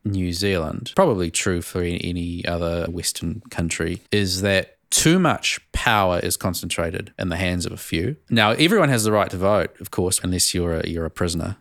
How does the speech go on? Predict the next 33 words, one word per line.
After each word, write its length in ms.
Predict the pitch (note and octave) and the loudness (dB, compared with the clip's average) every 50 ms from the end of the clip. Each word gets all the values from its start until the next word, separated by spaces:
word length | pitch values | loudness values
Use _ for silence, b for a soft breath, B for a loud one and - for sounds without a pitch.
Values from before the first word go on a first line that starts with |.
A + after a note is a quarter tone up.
| _ - | _ -6
and 240 | - F#2+ F2+ E2+ D#2+ | -2 -2 -2 -2 -2
then 140 | F2+ F2+ | -2 0
you 100 | E2+ E2+ | 0 0
don't 160 | E2+ F2+ E2+ E2 | 0 0 0 0
have 140 | F2 D#2+ | -2 -2
the 80 | F2 E2+ | -2 -2
right 180 | D#2+ - - - | -2 -2 -4 -6
to 80 | - | -6
vote 240 | - E2 D2+ - - | -4 -4 -4 -4 -6
in 60 | - | -8
New 100 | E2+ - | -8 -6
Zealand. 340 | - - G1+ F#2 G2+ A2+ - - _ b b b b - | -6 -6 -6 -6 -6 -8 -10 -14 _ b b b b 2
You 140 | E3 F3+ F#3 | 4 6 6
and 80 | E3+ | 8
I 280 | D3+ C#3+ C3+ A#2+ A2 G#2+ | 8 8 8 6 6 6
both 260 | A2 B2+ B2+ B2+ A#2+ | 6 6 4 4 4
have 140 | B2+ A#2 G2+ | 2 2 2
the 100 | G#2 G2+ | 2 4
right 240 | G2 F2+ D#2 - - | 4 2 2 0 -4
to 80 | G#2 | 0
vote, 340 | F#2+ B2 C3+ C3 G2 E2+ - - - | 2 4 4 6 4 4 0 -2 -2
and 200 | G2 G2 F#2+ G2+ | -2 0 2 2
our 180 | G#2+ A2+ A2+ G#2+ | 4 4 4 4
vote 320 | G2+ G2+ G2 F#2+ F#2+ F2+ | 4 4 4 4 2 0
is 240 | - F#2+ F#2 F2 - | -2 -2 -2 -2 -2
supposedly 1080 | - - - - - G#2 - G#2+ G2 G2 F#2+ F#2 F2 F#2+ F#2 F2+ F2 F2+ E2+ - D#2+ - - | -2 0 0 0 0 0 2 2 2 2 0 0 -2 -2 -2 0 -2 -4 -6 -10 -12 -10 -4
equal. 480 | - A#2 A#2+ A#2 - - E2 F2+ A2 - _ _ | -2 -2 -2 -2 -2 -2 -2 -2 -4 -8 _ _
In 160 | - A#2+ A2+ | 2 2 4
reality, 680 | G#2+ G2+ G2 G2 G#2 A2+ A#2+ B2 G#2+ F#2 E2 F2 G2+ A#2 - - | 4 4 4 4 6 6 6 4 4 2 2 0 -2 -4 -6 -2
a 60 | G2 | -2
lot 100 | F#2+ F#2+ F#2 | 0 0 0
of 140 | F#2+ E2+ E2+ | -2 -2 -2
the 300 | - F2+ F2 F2 F2 | 0 0 0 0 -2